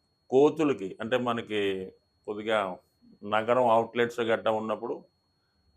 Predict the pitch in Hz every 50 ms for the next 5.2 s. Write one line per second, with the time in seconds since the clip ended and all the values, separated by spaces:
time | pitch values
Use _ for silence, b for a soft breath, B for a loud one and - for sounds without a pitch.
0 | - 101 104 107 117 117 110 110 110 113 117 120 117 123 120 117 120 117 113 113
1 | 110 107 104 104 104 101 104 110 110 117 131 - - - _ _ _ _ _ _
2 | _ _ _ - 101 104 110 104 - 101 101 - - 127 120 123 113 - - _
3 | _ _ _ - - 107 110 107 - 120 117 117 110 110 110 101 104 147 185 -
4 | - _ _ _ _ _ _ _ _ _ _ _ _ _ _ _ _ _ - 101
5 | 117 131 151 151